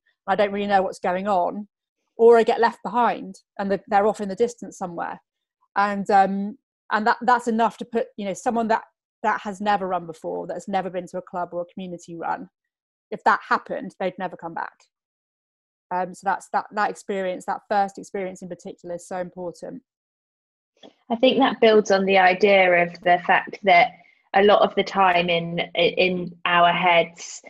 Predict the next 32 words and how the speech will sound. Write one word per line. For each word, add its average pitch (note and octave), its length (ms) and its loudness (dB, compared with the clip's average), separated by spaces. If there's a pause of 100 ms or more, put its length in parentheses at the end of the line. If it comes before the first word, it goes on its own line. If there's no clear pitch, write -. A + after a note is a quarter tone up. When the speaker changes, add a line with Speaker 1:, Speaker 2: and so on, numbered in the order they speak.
(280)
Speaker 2:
who, F#3+ 140 6
whoever F#3+ 720 2
our F#3 260 4
is, F3 340 0
but F#3 140 4
a F#3 60 2
lot F#3+ 100 2
of F#3 100 -4
the G3 60 -4
time F#3 340 0
runners F3+ 420 0
can, F#3+ 280 -6
um, F3 320 2 (480)
only G3 320 2
see G#3 240 -2
themselves F#3 480 0
as F3 80 -8
a F3+ 60 -8
runner F#3 440 2
or F3+ 120 0
see F#3 240 -4
that F3+ 160 0
a - 20 -2
run F3+ 240 4
is F3 160 -4
done E3+ 360 4
if E3 360 -6
they've F3 260 -4 (260)
hit G#3+ 220 0
a F3 100 -2
certain F#3+ 680 0 (160)
time. F3+ 720 2